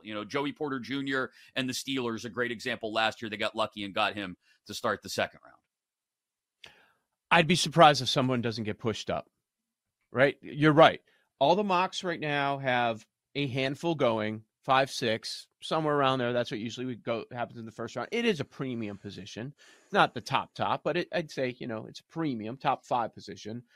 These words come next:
Speaker 2: that teams are looking at, and someone always gets pushed up. Last year's, it was Witherspoon.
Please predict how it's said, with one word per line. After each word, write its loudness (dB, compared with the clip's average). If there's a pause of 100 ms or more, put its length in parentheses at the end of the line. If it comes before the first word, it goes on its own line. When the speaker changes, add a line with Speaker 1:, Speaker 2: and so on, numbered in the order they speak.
(280)
Speaker 2:
that -6
teams -4
are -4
looking -6
at, -4
and -8
someone -2
always -2
gets -8
pushed -8
up. 0 (300)
Last -4
year's, -2
it -2
was -6
Witherspoon. -4